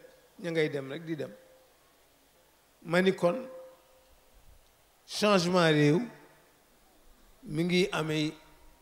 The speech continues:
ci ay ndaw yu sukkandiku ci xalaatu mag.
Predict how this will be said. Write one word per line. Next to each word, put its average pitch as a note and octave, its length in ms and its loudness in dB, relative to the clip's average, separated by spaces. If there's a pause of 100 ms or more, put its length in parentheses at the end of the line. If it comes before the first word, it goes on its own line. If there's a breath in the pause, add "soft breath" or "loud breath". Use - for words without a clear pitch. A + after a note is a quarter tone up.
(1040)
ci - 280 -4
ay G#3 240 6
ndaw G3 600 4
yu F3 140 -2
sukkandiku E3 640 -2
ci - 140 -10
xalaatu D3+ 460 -2
mag. B2+ 200 -4